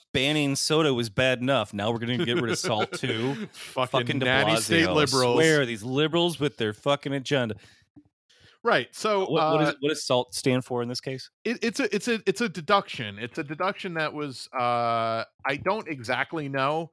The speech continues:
Speaker 2: but basically it, it's, it's most significant. I think it has something to do with real estate, and it's, it's just, it basically is more beneficial to the top ten percent of income earners in this country.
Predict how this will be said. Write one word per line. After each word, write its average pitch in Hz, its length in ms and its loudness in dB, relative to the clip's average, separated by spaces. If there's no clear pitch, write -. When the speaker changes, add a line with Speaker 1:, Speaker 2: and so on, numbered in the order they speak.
Speaker 2:
but 180 120 -2
basically 196 500 2
it, 143 140 -4
it's, - 200 -6
it's 151 200 -6
most 170 340 2
significant. 147 760 -4
I 151 120 2
think 202 200 -6
it 196 80 0
has - 160 2
something 131 360 -4
to 127 80 -2
do 123 100 0
with 113 140 -2
real 113 240 -2
estate, 139 420 -2
and 123 140 -6
it's, 117 260 -10
it's 127 160 -10
just, - 260 -8
it 196 160 0
basically 185 640 0
is 147 200 -2
more 151 280 2
beneficial 139 540 0
to - 120 -6
the 120 120 0
top 120 280 0
ten 123 180 -4
percent 117 320 -4
of 113 80 -2
income 117 280 -4
earners 120 320 -2
in 117 80 -12
this 110 100 -10
country. 151 500 -8